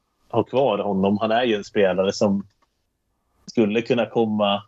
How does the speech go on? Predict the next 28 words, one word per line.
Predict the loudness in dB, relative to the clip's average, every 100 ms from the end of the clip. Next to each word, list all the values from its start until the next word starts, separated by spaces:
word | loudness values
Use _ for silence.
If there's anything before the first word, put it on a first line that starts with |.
| _ _
med | -2 2
lätthet | 2 0 0 2 2 0
topp | -2 -2
fem | 0 0 0 -2
i | -2
Premier | 2 0 2
Leagues | 0 0 -2 -2
skytteliga. | -2 -2 0 0 2 0
Han | 0
kan | 0 0
dessutom | 2 0 0 0
spela | -2 0 2 2 0 -4 _ _ -20 -20 -20 _ _ _ -4
på, | 0 0 -2
ja, | -6 -10 -6
tre | 0 0
positioner | 0 -4 -4 0 0 0 -2 -4 _ _ _ _ _ _ _ _
skulle | -2 2
man | 2 2
väl | 2
kunna | 0 2
bedöma | 2 2 2
det | 0
som | 0 0 0
i | -2
Liverpools | 0 0 -2 -2 -2
spelsystem. | 2 2 0 -4 -2 0 0 -2
Så | 2
att | 2 2